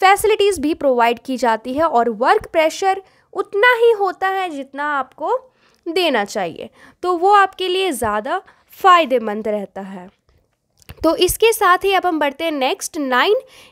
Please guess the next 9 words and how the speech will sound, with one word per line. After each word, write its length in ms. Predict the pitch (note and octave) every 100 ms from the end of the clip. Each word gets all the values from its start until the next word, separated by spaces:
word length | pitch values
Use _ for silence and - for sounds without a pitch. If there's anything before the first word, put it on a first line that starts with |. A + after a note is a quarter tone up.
| -
इंश्योरेंस 640 | F#4+ F#4+ G#4+ G#4 A4+ - - B3
एडीओ। 420 | C4+ A#3 F#3+ G3 B3 _ _ _
इंश्योरेंस 640 | G4 A#4 A#4+ B4 B4+ B4 -
जॉब्स 460 | B3 G3 - - - _ _
हमारे 360 | E4 F4+ G#4 A#4
देश 320 | F4+ F#4+ -
में 200 | G4 F4+
बहुत 460 | B3+ B3 - F4 F4
ही 240 | C4 C4+